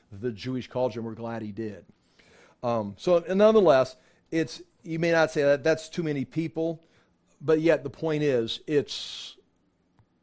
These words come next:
an unbelievable amount of people there, especially consider, imagine slaughtering two hundred fifty-five thousand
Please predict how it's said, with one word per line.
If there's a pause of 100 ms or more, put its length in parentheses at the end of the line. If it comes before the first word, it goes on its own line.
(140)
an
unbelievable
amount
of
people
there,
especially
consider, (200)
imagine
slaughtering
two
hundred
fifty-five
thousand